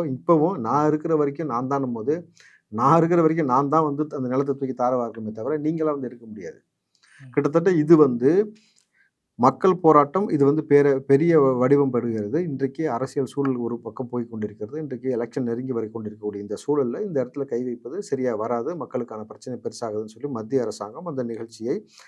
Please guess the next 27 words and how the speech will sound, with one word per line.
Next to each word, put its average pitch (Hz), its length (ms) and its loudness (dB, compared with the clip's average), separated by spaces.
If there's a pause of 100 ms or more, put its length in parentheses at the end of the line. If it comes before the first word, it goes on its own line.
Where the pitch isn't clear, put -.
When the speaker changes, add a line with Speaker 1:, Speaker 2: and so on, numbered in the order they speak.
Speaker 1:
குறிப்பா 151 360 4
சொல்லப்போனாக்கா, 131 460 -2
அந்த 139 80 -2
ஏலத்தை 131 320 0
ரத்து 123 220 -4
பண்றாங்க. 92 340 -8 (640)
ஏலத்தை 170 520 6 (100)
நடத்த 143 340 -2
போறேன்னு 156 300 0
சொன்ன 139 220 -4
பொழுது 139 280 -2
திமுக 135 420 -6
தடுக்கல. 120 360 -6 (1040)
வெக்கங்கட்ட 120 420 -4
நபர்கள் 113 460 -2
எவ்வளவு 123 460 -2
வேதனையான 139 480 2
ஒரு 120 100 -2
விஷயம் 117 240 -8
நீங்க 107 140 -10
புரிஞ்சுக்கங்க. 110 480 -8 (800)
இவர்கள் 143 420 6
தடுக்கவில்லை, 135 540 0 (120)
இவர்கள் 127 300 2
அனுமதி 139 320 -2
கொடுத்திருக்கிறார்கள். 117 760 -6
இன்றைக்கு 135 400 -2